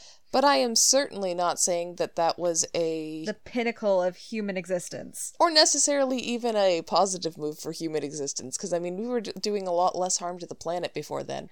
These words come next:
Speaker 2: But anyway, Hobbes, let's just go with the, the standard term,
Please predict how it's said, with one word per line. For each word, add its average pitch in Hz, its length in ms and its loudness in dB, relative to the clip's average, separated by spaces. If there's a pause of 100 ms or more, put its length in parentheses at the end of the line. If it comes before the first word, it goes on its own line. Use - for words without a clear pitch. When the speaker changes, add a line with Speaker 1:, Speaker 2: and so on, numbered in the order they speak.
(100)
Speaker 2:
But 294 100 2
anyway, 208 520 4
Hobbes, 466 640 4 (220)
let's 381 240 2
just - 160 -8
go 277 120 2
with 269 180 0
the, 226 340 2
the 254 120 -2
standard 277 460 0
term, 196 400 2